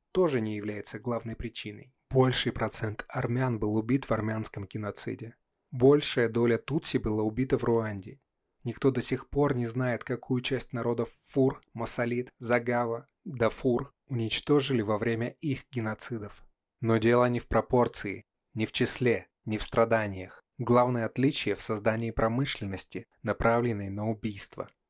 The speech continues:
И она не была задумана заранее. Но идеология естественным образом привела к ней. Все мы знаем, что случилось в итоге. Каждый еврей, буквально каждый еврей на всем свете должен был быть уничтожен.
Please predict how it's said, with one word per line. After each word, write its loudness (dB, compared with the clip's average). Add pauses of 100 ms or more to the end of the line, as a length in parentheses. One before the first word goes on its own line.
(240)
И -2
она 4
не 2
была 0
задумана -4
заранее. -6 (460)
Но 4
идеология 4 (240)
естественным 0
образом 4
привела -2
к -16
ней. -10
Все 0
мы 4
знаем, 4 (100)
что 2
случилось 0
в 2
итоге. 4 (520)
Каждый 0
еврей, -4
буквально -2 (120)
каждый -2
еврей -6
на -10
всем -2
свете -6 (200)
должен -2
был -6
быть -6
уничтожен. -4